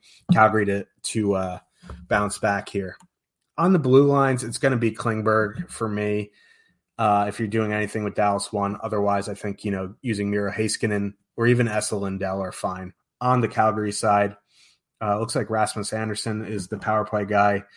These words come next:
If you wanna use him there, that's fine at forty-one hundred. Noah Hannifin's getting a bit pricey at forty-seven hundred, so I think it's gonna be Rasmus Andersson or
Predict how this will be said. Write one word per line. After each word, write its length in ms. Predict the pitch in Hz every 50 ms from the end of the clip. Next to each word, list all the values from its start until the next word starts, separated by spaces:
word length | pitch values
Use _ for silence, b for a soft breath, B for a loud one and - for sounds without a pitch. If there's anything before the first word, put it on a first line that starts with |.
| B B B B B B B B B _ _ _ _ _
If 60 | _ -
you 60 | 131
wanna 140 | 123 113 110
use 240 | 110 113 107 -
him 160 | - 113 104 101
there, 180 | 107 107 104
that's 180 | 101 104 101 -
fine 200 | - 110 104 104
at 80 | 101
forty-one 400 | - - 110 104 104 101 101 98
hundred. 400 | 98 104 104 101 101 101 101 98 - _ _ _ _ _ _ _
Noah 220 | 143 131 135 131
Hannifin's 480 | 117 - 117 117 113 120 - 117 101 -
getting 220 | - 107 101 95
a 40 | 95
bit 220 | 92 98 104 104 -
pricey 380 | - 104 98 98 - - 107
at 40 | 98
forty-seven 520 | - - 107 104 101 - - 110 101 101
hundred, 240 | 98 104 101 101 101
so 120 | - - 104
I 40 |
think 180 | 98 - 143 147
it's 80 | 139 131
gonna 140 | - 120
be 60 | 107 98
Rasmus 440 | 104 107 104 101 - - 101 -
Andersson 480 | 110 104 101 101 92 - 107 101 101 107 -
or 280 | - 117 104 98 95